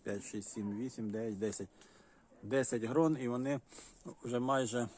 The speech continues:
на перше вересня були повністю пофарбовані.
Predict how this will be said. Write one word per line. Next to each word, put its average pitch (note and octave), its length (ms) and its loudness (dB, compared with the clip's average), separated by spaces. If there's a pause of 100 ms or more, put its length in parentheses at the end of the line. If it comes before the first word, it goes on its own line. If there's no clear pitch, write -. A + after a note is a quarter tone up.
на B2 120 -2
перше A#2+ 360 4
вересня B2 500 4
були A#2 280 0 (720)
повністю B2 640 0 (960)
пофарбовані. A2+ 960 2